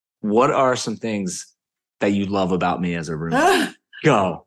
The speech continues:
Speaker 2: Oh my gosh, that I love about you as a roommate. I mean, I will say long distance was,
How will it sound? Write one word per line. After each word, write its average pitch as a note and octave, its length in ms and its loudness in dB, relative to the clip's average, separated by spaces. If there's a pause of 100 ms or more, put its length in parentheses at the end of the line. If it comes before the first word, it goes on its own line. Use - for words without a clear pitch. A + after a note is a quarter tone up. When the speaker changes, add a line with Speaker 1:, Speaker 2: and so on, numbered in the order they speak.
(100)
Speaker 2:
Oh F#3+ 340 0
my E3 140 -2
gosh, D#3+ 260 -2
that E3 120 -2
I F3 80 0
love D#3+ 260 0
about F#3+ 260 0
you F#3+ 80 0
as F#3 100 -2
a E3+ 60 -4
roommate. F3+ 400 -2
I G3 80 -2
mean, F#3 140 2
I F3+ 80 2
will F3+ 200 0
say E3+ 600 -2 (380)
long E3 200 0
distance D#3+ 340 -2
was, D3+ 220 -6